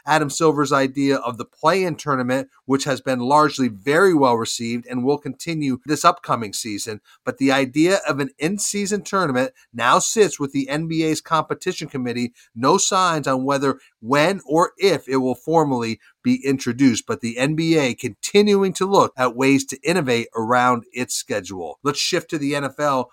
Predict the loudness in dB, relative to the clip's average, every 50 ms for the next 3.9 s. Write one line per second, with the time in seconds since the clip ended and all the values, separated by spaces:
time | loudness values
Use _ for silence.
0 | _ _ -4 -4 -4 -2 2 4 4 4 4 0 -4 -2 -2 -2 -2 -4 -6 -8
1 | -6 -6 -6 -6 -4 -2 -2 -2 -2 -2 2 2 4 4 4 2 0 -2 -6 -6
2 | -6 -4 -6 -4 -4 -4 -6 -8 -8 -8 _ -4 -2 -2 -2 -4 -6 _ -2 -2
3 | 0 0 -4 -4 -4 -2 -2 -2 -4 -4 -6 -2 0 0 0 -2 -4